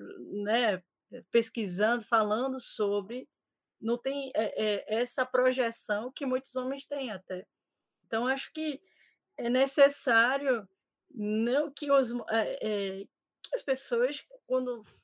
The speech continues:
forem organizar, pesquisar sobre as, o quem podem contribuir, né? Eu acho que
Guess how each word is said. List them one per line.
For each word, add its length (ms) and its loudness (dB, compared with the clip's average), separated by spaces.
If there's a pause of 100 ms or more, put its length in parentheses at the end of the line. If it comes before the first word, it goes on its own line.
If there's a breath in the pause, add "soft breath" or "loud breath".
forem 640 2
organizar, 880 -4 (480)
pesquisar 800 -4
sobre 640 -4
as, 260 -8 (180)
o 140 -12 (100)
quem 420 -4 (580)
podem 340 4
contribuir, 1000 -2
né? 340 -4 (300)
Eu 160 -2
acho 280 -2
que 240 -6